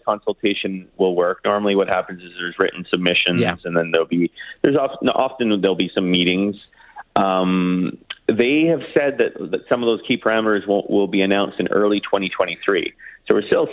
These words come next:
Speaker 1: six to nine months away from having a bit more clarity. Um, inevitably, you know, wh-, whichever way it comes out, there's gonna be some disagreement. Clearly, the provincial government has said as such <laughs> that they're, they're geared up for a fight. Uh, what's interesting here is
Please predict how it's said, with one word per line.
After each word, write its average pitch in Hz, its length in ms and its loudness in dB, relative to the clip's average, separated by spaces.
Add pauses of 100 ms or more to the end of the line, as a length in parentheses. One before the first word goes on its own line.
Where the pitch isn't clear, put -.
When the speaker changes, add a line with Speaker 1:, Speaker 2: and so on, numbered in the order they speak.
Speaker 1:
six - 220 -2 (100)
to 110 60 2
nine 104 280 0
months 98 320 0
away 90 460 2
from 87 120 -2
having 85 320 2
a 82 40 0
bit 82 240 0
more 85 440 2 (340)
clarity. 90 760 0 (560)
Um, 90 460 2 (340)
inevitably, 156 680 2
you 127 140 2
know, 117 140 4
wh-, 117 240 0
whichever 151 420 2
way 123 300 2
it - 140 -6
comes 110 280 -2
out, 107 280 0
there's 110 160 -2
gonna 110 300 -2
be 104 280 -10
some 98 140 0
disagreement. 101 520 0
Clearly, 104 300 2
the 95 280 0
provincial 104 340 0
government 98 360 0
has 92 100 -4 (100)
said 95 160 2
as 101 80 -2 (100)
such 123 220 0
<laughs> - 80 -4
that - 140 0
they're, 95 540 -6
they're 107 100 2
geared 107 260 2
up - 180 -2
for 104 120 2
a 95 60 -2
fight. 101 320 -2 (420)
Uh, 101 100 0
what's 131 180 2
interesting 156 480 0
here 110 220 2
is 98 80 -2